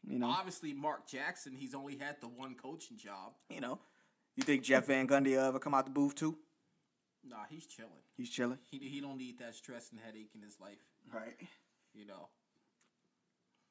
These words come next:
Speaker 2: Being,
Speaker 1: Uh,
Speaker 2: being dragged on the floor by Alonzo Mourning, that was enough for him.
Speaker 1: <laughs>
Speaker 2: I know that was like, bless you.
Speaker 1: Thank
Speaker 2: I know that was like twenty years ago,
Speaker 1: <laughs>
Speaker 2: but <laughs> it,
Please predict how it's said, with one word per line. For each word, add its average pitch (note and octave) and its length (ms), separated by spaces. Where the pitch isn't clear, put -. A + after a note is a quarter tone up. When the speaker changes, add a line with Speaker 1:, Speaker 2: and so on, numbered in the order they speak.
Speaker 2:
Being, C3+ 140
Speaker 1:
Uh, B2+ 320
Speaker 2:
being B2+ 240
dragged B2+ 400
on A#2+ 80
the A#2 60
floor B2 320
by A2+ 180
Alonzo A2 400
Mourning, G#2 400
that F#2 140
was - 180
enough F2 220
for - 680
him. F3+ 80
Speaker 1:
<laughs> - 200
Speaker 2:
I G#3 100
know - 100
that - 160
was - 200
like, A3 80
bless A#2+ 340
you. B2+ 140
Speaker 1:
Thank A#2+ 160
Speaker 2:
I A#2 60
know C3 140
that A#2+ 120
was A#2+ 140
like A#2+ 120
twenty B2+ 300
years C3 320
ago, A2+ 160
Speaker 1:
<laughs> - 200
Speaker 2:
but A#3+ 160
<laughs> G#3+ 1080
it, D3+ 160